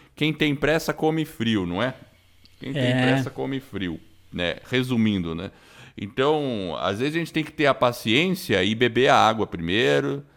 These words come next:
Speaker 1: e depois, pelo menos decidir. Tudo bem, se comer primeiro e depois você bebe a água, ok, você, você tomou, tomou um outro caminho, mas às vezes é, é bom usar,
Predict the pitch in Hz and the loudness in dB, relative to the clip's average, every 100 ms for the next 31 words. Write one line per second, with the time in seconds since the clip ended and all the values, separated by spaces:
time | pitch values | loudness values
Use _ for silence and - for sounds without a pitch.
0 | _ - 104 104 - 101 117 120 110 123 | _ -12 -6 -6 -2 0 0 0 -2 2
1 | 120 151 175 175 185 - 131 113 - 180 | 4 2 0 -2 -2 -2 -4 -2 -2 -2
2 | 156 117 - 147 156 131 147 156 123 104 | 0 0 -2 -4 0 2 2 0 0 2
3 | 113 113 98 92 104 107 - 95 85 92 | 4 2 0 -4 0 0 -2 -4 0 2
4 | 95 87 82 101 120 101 82 65 - - | 2 2 4 4 4 2 -2 0 -4 0
5 | 113 87 78 98 90 78 - - - _ | 0 -2 -4 -2 -2 -4 -14 -20 -20 _
6 | - 104 110 104 110 117 - 95 92 69 | -10 0 2 2 2 0 -2 -10 -10 -10
7 | 80 107 107 117 120 120 - 139 113 98 | -2 0 2 4 2 0 0 0 0 0
8 | 90 95 113 110 107 127 143 104 104 123 | -2 -2 0 -2 -2 -2 -2 -4 -4 -2
9 | 123 131 147 - - - 117 110 110 120 | -2 -4 -6 -10 -16 -10 -6 0 2 2
10 | 110 - | 0 -4